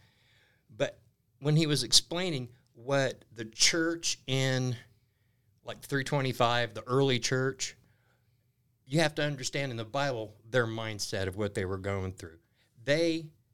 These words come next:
were coming out of a time where they were only believed monotheistically in the Father. They were Jews, predominantly,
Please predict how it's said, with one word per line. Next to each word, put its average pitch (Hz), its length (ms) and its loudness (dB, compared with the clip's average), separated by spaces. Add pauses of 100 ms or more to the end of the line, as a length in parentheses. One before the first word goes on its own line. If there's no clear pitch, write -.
(180)
were 104 200 -2
coming 156 360 -2
out 120 440 -4
of 107 420 0 (160)
a - 40 -12
time 120 680 -2 (580)
where 107 540 -2 (400)
they 135 240 0
were 123 300 -10
only 156 360 4
believed 156 600 -2 (460)
monotheistically 127 1300 -2 (640)
in 110 440 -2
the - 100 -8
Father. 104 500 -2 (540)
They 101 100 -6
were 110 120 -4
Jews, 104 380 -6 (1120)
predominantly, 107 800 -4